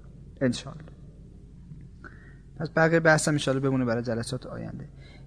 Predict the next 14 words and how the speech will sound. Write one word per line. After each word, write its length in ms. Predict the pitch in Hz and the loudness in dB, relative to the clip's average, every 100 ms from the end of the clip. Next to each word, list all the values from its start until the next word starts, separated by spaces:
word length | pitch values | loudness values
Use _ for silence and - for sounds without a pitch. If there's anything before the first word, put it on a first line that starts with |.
| - | 6
یه 120 | 226 | 10
بحث 280 | 233 202 226 | 10 10 6
بسیار 580 | 208 170 - 175 196 | 4 4 6 8 10
مهم 340 | 190 151 147 160 | 8 8 6 8
داریم 420 | 147 127 127 127 - - - - - - - - - - | 6 8 6 2 -6 -18 -20 -20 -20 -20 -20 -20 -18 0
که 60 | 143 | 6
من 200 | 151 156 | 6 6
سعی 360 | - 156 165 | 6 8 8
بکنم 300 | 147 135 131 | 8 6 4
اگر 180 | 127 123 | 6 4
بتونم 380 | 127 151 151 139 | 4 4 6 6
جلسه 440 | 131 123 117 123 | 6 6 4 2
بعد، 420 | 117 143 135 - - - - - - - - - - | 8 10 10 8 -4 -16 -18 -18 -20 -20 -20 -20 -6
اه، 460 | 139 135 127 127 127 | 2 4 6 4 0